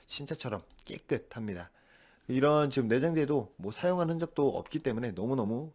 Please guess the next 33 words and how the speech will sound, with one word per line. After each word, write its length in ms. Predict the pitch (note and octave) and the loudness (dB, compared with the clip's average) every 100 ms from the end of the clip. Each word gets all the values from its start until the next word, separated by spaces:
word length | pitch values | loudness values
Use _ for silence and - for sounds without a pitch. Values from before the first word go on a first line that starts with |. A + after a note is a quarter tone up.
| _ | _
깨끗한 680 | C3 B2+ C3+ C3 B2 A#2+ C3 | -8 -6 -6 -2 -2 -2 -6
컨디션을 420 | C#3+ C3 B2+ A2+ | -8 -6 -6 -6
그대로 280 | F#2+ G2 F#2 | -4 -4 -4
잘 220 | F#2+ F2+ | -8 -8
유지를 640 | F2+ A2 G#2 G2 G2+ G2 | -6 -2 0 0 -2 -4
하고 280 | A2 D#3 C#3+ | -4 -4 -4
있고요. 320 | F#2 G2 C3+ C#3 - - - | -4 -2 -2 -2 -12 -20 -20
접이식 320 | - A2 A#2+ C3 | -10 -6 -4 -2
미러, 420 | A#2 A2+ A#2 A2+ | 2 4 4 2
후방 220 | B2+ C3+ | -2 -4
센서, 840 | B2 C#3 C#3 F2 E2+ G2 C#3 E3+ E3+ _ - - | -2 -4 -4 -6 -6 -6 -6 -8 -12 _ -20 -20
그리고 140 | - G#2 | -6 -4
스마트 380 | - G#3 A3 - | 2 2 2 -2
키도 300 | D#3 C3+ - | 2 2 2
또 100 | A#2+ | -2
들어가 220 | A2+ A#2 | 0 0
있어요. 200 | - F#2 | 0 -2
열선 260 | G#2+ A2+ | -2 -2
시트, 540 | A2+ C#3 - C#3+ C#3+ C3+ | -6 -6 -2 2 2 2
그리고 160 | - F#2 | -2 -4
블랙박스 420 | A#2 A#2+ A2 - | -2 -4 -6 -6
옵션도, 680 | F2 F#2+ C3 B2 D3+ F3 F#3 - - _ | -6 -2 -2 2 2 2 0 -10 -20 _
네, 180 | F#2+ F2 _ | -14 -14 _
스마트 380 | - E3 E3 - | -6 -6 -6 -12
키의 400 | - B2+ C3 G2 | -2 0 2 2
열선에, 640 | A2+ - A#2+ A#2 C3 A#2 _ _ _ | 0 2 0 2 0 0 _ _ _
네, 140 | F#2+ F#2 | -10 -6
내비게이션 440 | G2 G#2 G#2 G#2 | -4 -6 -8 -8
후방 300 | B2 D3+ D3 | -4 -4 -4
카메라, 580 | - G#2+ G2 G#2+ B2 A#2+ | -4 -4 0 0 2 0
블랙박스, 500 | - C#3 C3+ A#2+ - F#2 - _ | 0 0 -2 -6 -8 -10 -14 _
웬만한 320 | G#2 C3 C#3+ A2 | -2 0 2 0
옵션 420 | - C#3 D#3 | -2 -2 0